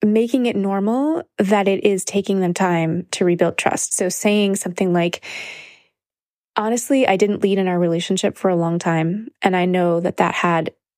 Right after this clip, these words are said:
an impact on you, and you had to pick up a lot of slack because I wasn't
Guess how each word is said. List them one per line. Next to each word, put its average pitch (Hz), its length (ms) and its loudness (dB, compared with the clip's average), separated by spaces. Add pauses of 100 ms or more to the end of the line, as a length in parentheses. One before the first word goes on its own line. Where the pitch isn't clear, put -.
(100)
an 185 80 2
impact 220 380 0
on - 100 -4
you, - 300 -2 (280)
and 202 140 2
you 202 80 0
had 202 140 2
to 269 80 0
pick - 240 -2
up 180 220 0
a 196 60 2
lot 175 200 2
of 180 60 -2
slack - 480 0
because 180 440 0
I 190 80 -2
wasn't 175 500 -2